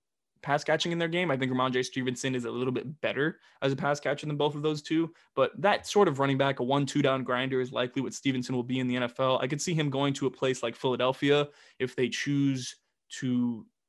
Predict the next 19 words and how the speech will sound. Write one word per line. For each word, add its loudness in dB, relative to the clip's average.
draft -2
kind -2
of -2
that 2
goal 6
line 4
guy -2
next -2
to -2
Miles 0
Sanders, -2
which -8
is -6
what 0
I 0
believe -2
they're -6
still -4
missing. -2